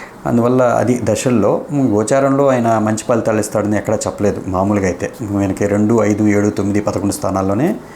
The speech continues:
యోగిస్తాడు జనరల్గా. కానీ మనం ఏంటంటే ఎట్లాగా యోగించడు, ఈ ప్లేస్లో ఈ దేనికి యోగిస్తాడు అనేది మనం చూడాలి. ఇప్పుడు మూడో ఇంట్లో ఉన్నాడు, అన్ని రకాలుగా యోగిస్తాడు అంటే only కొన్ని ప్లేసెస్కి. ఇప్పుడు గురువు ఆయన సహజంగానే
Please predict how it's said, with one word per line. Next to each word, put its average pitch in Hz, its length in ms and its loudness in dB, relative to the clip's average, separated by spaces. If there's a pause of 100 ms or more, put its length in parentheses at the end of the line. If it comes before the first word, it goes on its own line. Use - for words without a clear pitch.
(300)
యోగిస్తాడు 101 480 0
జనరల్గా. 95 380 0 (560)
కానీ 113 180 0 (100)
మనం 107 240 2
ఏంటంటే 107 340 2 (280)
ఎట్లాగా 165 560 0 (160)
యోగించడు, 131 560 2 (200)
ఈ - 20 6 (180)
ప్లేస్లో 139 420 2
ఈ - 20 0 (160)
దేనికి 190 320 2
యోగిస్తాడు 127 420 0
అనేది 127 240 2
మనం 98 140 0 (100)
చూడాలి. 92 260 0 (520)
ఇప్పుడు 98 240 -2
మూడో 131 220 4
ఇంట్లో 113 260 0
ఉన్నాడు, 92 280 0 (1120)
అన్ని 160 220 6
రకాలుగా 160 400 2
యోగిస్తాడు 127 400 2
అంటే 107 140 0 (160)
only 185 180 2 (100)
కొన్ని 190 320 4
ప్లేసెస్కి. 147 440 0
ఇప్పుడు 107 200 0
గురువు 147 240 4
ఆయన 123 120 0 (100)
సహజంగానే 131 400 2